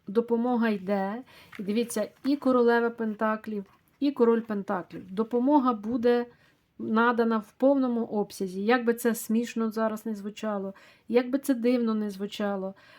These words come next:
але ми зможемо переконатися або спростувати цю інформацію найближчим часом. Ну, я не знаю, чи найближчим, тому що це шанс.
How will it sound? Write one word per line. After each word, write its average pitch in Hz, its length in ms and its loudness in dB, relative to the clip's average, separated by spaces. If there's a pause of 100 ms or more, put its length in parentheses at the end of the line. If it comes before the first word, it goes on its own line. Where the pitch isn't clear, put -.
(200)
але 240 520 2 (600)
ми 233 240 0
зможемо 254 500 0
переконатися 226 1000 -4 (540)
або 254 300 0
спростувати 247 680 -2
цю 247 160 -4
інформацію 226 800 -2
найближчим 202 540 -8
часом. - 500 -12 (840)
Ну, 254 220 4
я 233 180 4
не 233 80 2
знаю, 240 240 4
чи 240 140 -2
найближчим, 233 580 0
тому 220 320 -2
що 220 240 -6
це 254 300 -2
шанс. 214 760 -2